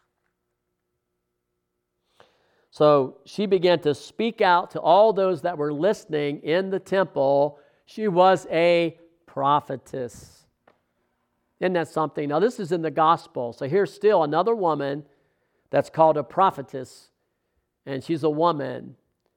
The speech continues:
It mentions her husband, but he had died years ago, so she served God in the temple. Very interesting, isn't it? Okay. Now, you might say, "Well, that's good, Brad, but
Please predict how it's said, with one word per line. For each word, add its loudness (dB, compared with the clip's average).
It -8
mentions -2
her -6
husband, -4
but -4
he -4
had -2
died 2
years 0
ago, -4
so -8
she -12
served -8
God 0
in -10
the -12
temple. -10
Very -8
interesting, -6
isn't -10
it? -18
Okay. -8
Now, 0
you 0
might 2
say, 0
"Well, 0
that's -2
good, 0
Brad, -2
but -6